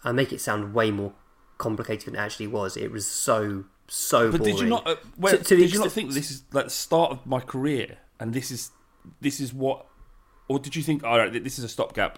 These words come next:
Speaker 2: until I actually do my actual career"?
Speaker 1: I, yeah, very much a stopgap. I was like, finished uni. The day I got my results, I started looking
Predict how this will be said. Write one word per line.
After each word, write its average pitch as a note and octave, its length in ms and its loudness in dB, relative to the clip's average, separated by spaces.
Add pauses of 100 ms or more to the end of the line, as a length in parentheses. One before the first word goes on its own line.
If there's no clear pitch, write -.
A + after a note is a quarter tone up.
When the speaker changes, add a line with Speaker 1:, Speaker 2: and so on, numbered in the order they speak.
Speaker 2:
until A2 240 -6
I G2+ 80 2
actually - 200 -10
do G#2+ 140 -4
my G#2+ 140 -2
actual A2 340 0
career"? E2+ 300 -6 (1120)
Speaker 1:
I, B2 180 8
yeah, A#2+ 300 4
very A#2 220 4
much A2+ 220 0
a A#2+ 60 -8
stopgap. - 580 -2
I C3+ 100 6
was C3+ 140 2
like, A#2+ 380 4 (1200)
finished E3+ 360 4
uni. B2 380 4 (1120)
The B2 100 -6
day E3 380 6
I D#3 80 10
got D3 220 6
my C#3+ 100 8
results, A#2+ 720 4
I C3 80 0
started C3 520 4
looking A#2+ 600 0